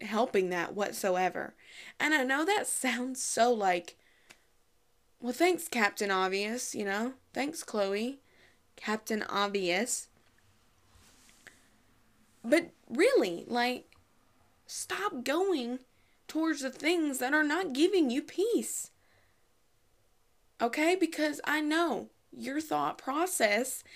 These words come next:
is, "Well, it's not giving me peace, but I know if I fix this relationship with this guy, or if I know I fix this marriage with my wife,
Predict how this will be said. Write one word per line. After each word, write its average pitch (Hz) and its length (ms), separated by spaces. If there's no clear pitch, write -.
is, 208 400
"Well, 320 140
it's 330 180
not 349 220
giving 277 260
me 208 100
peace, 214 380
but 214 140
I 240 80
know 254 280
if 349 120
I 208 100
fix 220 260
this - 260
relationship 190 560
with 190 120
this 175 180
guy, 220 440
or 254 140
if 226 140
I 226 80
know 196 260
I 247 80
fix 220 260
this 214 220
marriage 208 640
with 208 160
my 180 140
wife, 185 680